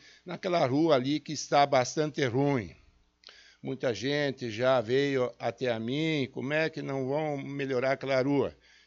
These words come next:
E eu colocava para os coloradenses o seguinte, a Corsan tem que mudar uma tubulação, é, a tu-, a tubulação está fina para levar a água até na vila,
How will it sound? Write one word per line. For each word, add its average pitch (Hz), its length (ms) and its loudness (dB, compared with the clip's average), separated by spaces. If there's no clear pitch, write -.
E 147 180 -4
eu 160 180 2
colocava 139 720 2
para 139 680 2
os 139 180 -8
coloradenses 131 1000 -2
o 139 100 -10
seguinte, 123 840 -6
a 156 160 -2
Corsan 180 580 -2
tem 185 180 -6
que 165 100 -8
mudar 160 520 0
uma 160 120 -2
tubulação, 143 920 0
é, 135 120 -6
a 123 100 -2
tu-, 143 340 -8
a 117 80 -2
tubulação 135 520 -4
está 131 320 -6
fina 151 460 -6
para 139 160 -4
levar 123 320 -2
a 120 100 0
água 135 300 0
até 143 220 -6
na 135 200 -4
vila, 120 560 -4